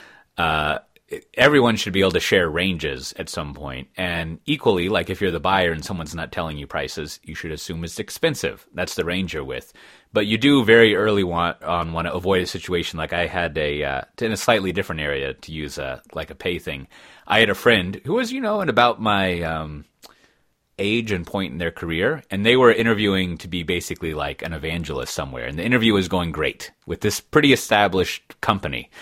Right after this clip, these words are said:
And then eventually the company was like, "Oh, yeah." And then I think we were thinking about starting your salary at, like, sixty thousand a year.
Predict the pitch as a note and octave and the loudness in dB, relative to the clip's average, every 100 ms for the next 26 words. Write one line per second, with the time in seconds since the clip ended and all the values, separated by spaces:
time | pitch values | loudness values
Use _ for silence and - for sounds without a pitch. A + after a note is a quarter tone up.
0 | - - - - - F2+ F#2+ F#2+ A2 A#2 | -20 -20 -20 -20 -4 0 2 6 6 6
1 | A2 G#2+ - - G#2+ F#3+ A3+ D#3+ A2+ G2+ | 4 2 -4 -4 4 4 6 6 6 6
2 | G2 A#2 A2 G#2 F#2+ G2+ G2 - A#3 A#2 | 4 4 2 2 2 4 4 8 8 8
3 | E2 - - - - A#3 B2+ G2 C#3+ F3+ | 4 -8 -20 -12 4 6 8 6 4 4
4 | G#3 F3 - A#2 D3 G#3+ E3+ D3+ C#3 - | 4 4 0 0 2 2 6 6 6 2
5 | D3+ C3+ G#2 F#2 - A#2 A2+ G2+ F#2+ - | 0 4 4 2 4 4 6 4 0 2
6 | G2+ G#2 A2 G#2 D#2+ F2 - - - E3 | 4 8 6 6 2 -2 -2 -6 -4 -4
7 | D#3+ E3+ F3 F3+ F#3 F#3+ G3 A3 | 4 4 4 2 0 4 4 4